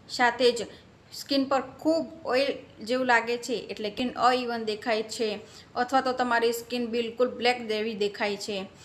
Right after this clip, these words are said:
તો, તો તમે આ ફેસ વોશનો ઉપયોગ કરી શકો છો. આ ફેસ વોશનું નામ છે મામા અર્થ મુલતાની મિટ્ટી ફેસ વોશ. આ ફેસ વોશ ખૂબ સારું છે અને આ ફેસ વોશ દરેક સ્કિનના પ્રોબ્લેમો દૂર કરે છે.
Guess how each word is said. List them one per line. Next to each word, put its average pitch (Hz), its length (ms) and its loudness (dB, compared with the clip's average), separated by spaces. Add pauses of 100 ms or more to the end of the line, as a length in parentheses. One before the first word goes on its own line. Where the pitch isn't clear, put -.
(240)
તો, 285 60 0
તો 311 120 2
તમે 302 300 6
આ 285 180 8
ફેસ 294 280 0
વોશનો 285 260 -2
ઉપયોગ 240 300 0
કરી 226 180 0
શકો 220 300 -4
છો. 180 300 -6 (280)
આ 294 120 6
ફેસ 277 300 -2
વોશનું 254 360 -2
નામ 233 220 0
છે 269 400 0 (280)
મામા 247 360 4 (120)
અર્થ 262 200 0
મુલતાની 240 420 2
મિટ્ટી 214 360 0
ફેસ 180 360 -8
વોશ. - 220 -8 (420)
આ 302 140 6
ફેસ 269 340 -2
વોશ 254 160 0 (160)
ખૂબ 247 200 -4
સારું 214 480 2
છે 285 220 -2 (480)
અને 220 440 -2 (160)
આ 262 240 10
ફેસ 247 340 -4
વોશ 226 240 -2
દરેક 247 380 2
સ્કિનના 247 1000 -4
પ્રોબ્લેમો 226 540 2
દૂર 220 240 2
કરે 226 300 4
છે. 262 420 0